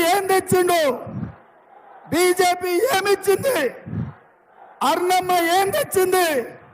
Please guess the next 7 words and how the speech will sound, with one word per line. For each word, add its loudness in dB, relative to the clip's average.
బీజేపీ 0
ఏమిచ్చింది? 2
అరుణమ్మ 0
ఏం 2
తెచ్చింది? 2
మరి 0
గాడిద 0